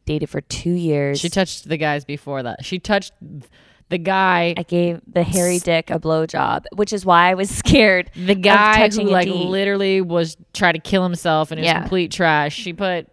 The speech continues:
Speaker 1: Yeah.
Speaker 2: her mouth on that guy's dick
Speaker 1: Yeah.
Speaker 2: as he
Speaker 1: And I
Speaker 2: forced her
Speaker 1: wouldn't.
Speaker 2: head. Yeah.
Speaker 1: Yeah.
Speaker 2: But this guy writing poetry, she's
Speaker 1: Yeah.
Speaker 2: like, "Nah,
Speaker 1: No,
Speaker 2: nah,
Speaker 1: I
Speaker 2: nah,
Speaker 1: was like,
Speaker 2: nah."
Speaker 1: "No."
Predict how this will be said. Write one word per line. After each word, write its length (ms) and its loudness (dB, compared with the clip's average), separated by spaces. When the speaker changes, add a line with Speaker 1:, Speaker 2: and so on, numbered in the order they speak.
Speaker 1:
Yeah. 200 2
Speaker 2:
her 40 0
mouth 280 -2
on 80 -8
that 240 -2
guy's 260 0
dick 160 -2
Speaker 1:
Yeah. 160 6
Speaker 2:
as 240 0
he 240 -8
Speaker 1:
And 100 6
I 100 8
Speaker 2:
forced 20 6
her 20 6
Speaker 1:
wouldn't. 140 6
Speaker 2:
head. 440 0
Yeah. 260 2
Speaker 1:
Yeah. 220 2
Speaker 2:
But 140 0
this 180 -6
guy 320 0
writing 460 -2
poetry, 640 -2
she's 100 -6
Speaker 1:
Yeah. 120 2
Speaker 2:
like, 160 -8
"Nah, 500 4
Speaker 1:
No, 100 8
Speaker 2:
nah, 40 6
Speaker 1:
I 60 2
Speaker 2:
nah, 200 6
Speaker 1:
was 120 2
like, 220 4
Speaker 2:
nah." 280 2
Speaker 1:
"No." 60 -4